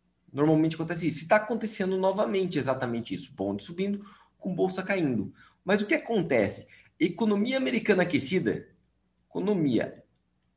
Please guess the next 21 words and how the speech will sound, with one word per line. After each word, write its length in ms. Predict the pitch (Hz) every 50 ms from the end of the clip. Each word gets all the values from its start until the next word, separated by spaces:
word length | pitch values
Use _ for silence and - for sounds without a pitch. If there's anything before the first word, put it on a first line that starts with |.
| _
superaquecida. 1200 | _ - - - - - 254 247 - 175 160 131 117 - 107 101 - - 170 165 - - - - - _ _ _ _ _ _ _ _ _ _ _ _ _ _ _ _ _ _ _ _ _ _ _ _ _ _ _ _ _ _ _ _ _ _ _ _ _ _ _ _ _ _ _ _ _ _ _ _ _ _ _ _ _ _ _ _ _ _ _ _ _ _ _ _ _ _ _ _ _ _ _ _ _ _ _ _ _ _ _ _
Que, 260 | - - - 220 - - - - - -
Luiz, 280 | 202 233 254 233 -
quais 300 | - - - 254 247 247
são, 600 | 240 - - 233 233 233 226 226 220 214 208 190 190
o 40 |
que 200 | 190 - - -
pode 240 | - - 233 220 190
mostrar 340 | 185 185 170 165 160 165 165
que 60 | 160
a 20 | 156
economia 320 | - 170 160 156 151 147
tá 80 | 147 147
aquecendo? 460 | 147 147 139 - 135 113 104 92 87 - -
Por 220 | - 156 147 143 143
exemplo, 640 | 165 185 170 190 190 208 202 196 202 220 269 - - - _ _ _ _ _ _ _ _ _ _ -
aumentar 400 | 208 233 233 240 220 220 214 208
o 120 | 214 208
número 240 | 208 196 190 196 196
de 120 | - 220
empregos. 580 | 247 240 277 247 240 214 - - - - - -